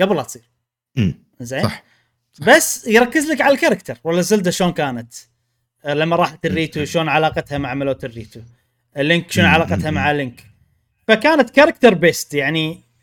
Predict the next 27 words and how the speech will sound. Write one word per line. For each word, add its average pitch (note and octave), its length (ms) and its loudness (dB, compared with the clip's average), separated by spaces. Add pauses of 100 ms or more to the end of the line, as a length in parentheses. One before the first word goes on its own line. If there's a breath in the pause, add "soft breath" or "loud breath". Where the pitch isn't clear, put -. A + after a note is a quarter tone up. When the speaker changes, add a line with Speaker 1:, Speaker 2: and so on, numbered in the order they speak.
Speaker 1:
تركيزها A3 380 2
على F#3+ 140 4
Speaker 2:
أي. A2+ 60 2
Speaker 1:
شخصيات D3 520 0
أكثر. - 240 -12
Speaker 2:
مم، G#2+ 60 -18 (520)
Speaker 1:
فلما A3 600 6
Speaker 2:
مم، - 60 2
Speaker 1:
تشوفها G#3+ 220 4
Speaker 2:
مم. A3+ 40 6
Speaker 1:
بشكل A#3 520 4 (1500)
مو A3+ 340 2
متسلسل، A#3+ 680 2
عادي. G#3 320 2 (1400)
Speaker 2:
مم. G#2 200 -2 (140)
Speaker 1:
فاهم F3+ 180 2
قصدي؟ F3+ 380 -2
أنت F3+ 140 -2
الحين A3 200 0
سويت A3+ 260 0
لي F#3 60 4
عالم، D#3+ 320 6
Speaker 2:
فاهم B2 340 -2
عليك. F#2+ 260 -4
Speaker 1:
تبي G2 180 4
Speaker 2:
إيه. G3 60 6
Speaker 1:
فريدوم، F#3+ 520 -2